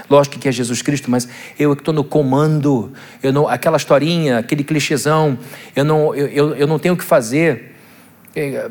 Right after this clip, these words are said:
eu não tenho como impedir as pessoas de me agredirem, eu não tenho como apagar o que de ruim eu, é, as pessoas fizeram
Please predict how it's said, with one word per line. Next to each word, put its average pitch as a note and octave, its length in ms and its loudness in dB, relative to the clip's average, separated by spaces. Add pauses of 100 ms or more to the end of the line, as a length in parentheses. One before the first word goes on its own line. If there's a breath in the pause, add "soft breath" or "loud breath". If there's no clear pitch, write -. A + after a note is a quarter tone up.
(140)
eu C#3+ 100 -2
não D#3+ 100 0
tenho E3+ 160 0
como F3 140 2
impedir F3 720 0
as C3 100 -2
pessoas D3+ 480 -2
de A#2+ 180 -6
me C#3 120 0
agredirem, C3+ 580 2
eu C#3 40 2
não C#3+ 100 0
tenho F3 180 0
como E3+ 160 2
apagar D#3 500 2
o E3+ 60 2
que - 140 -4
de D3 100 0
ruim D#3 420 0
eu, D3+ 140 0 (260)
é, C3 220 -6
as C3 160 -4
pessoas D3 300 -2
fizeram D3+ 640 2